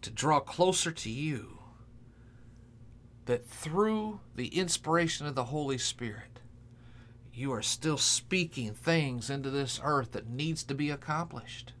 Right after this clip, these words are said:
that through the Holy Spirit that dwells within us, the things that these people need in their lives will be spoken into existence.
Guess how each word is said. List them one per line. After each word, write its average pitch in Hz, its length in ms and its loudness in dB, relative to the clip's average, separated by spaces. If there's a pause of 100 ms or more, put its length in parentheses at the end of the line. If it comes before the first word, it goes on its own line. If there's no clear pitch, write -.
(460)
that 143 180 2
through 208 600 6
the 143 240 -4
Holy 175 360 6
Spirit 175 480 0
that 120 120 -10
dwells 170 440 4
within 170 300 0
us, - 640 -10 (1600)
the 104 100 -2
things 170 640 2
that 143 200 -2 (160)
these 135 260 -2
people 156 420 0
need 143 380 4
in 139 140 -2
their 131 180 2
lives 131 480 -2
will 110 60 -12
be 110 100 -4
spoken 143 760 0
into 123 400 -4
existence. - 1000 -6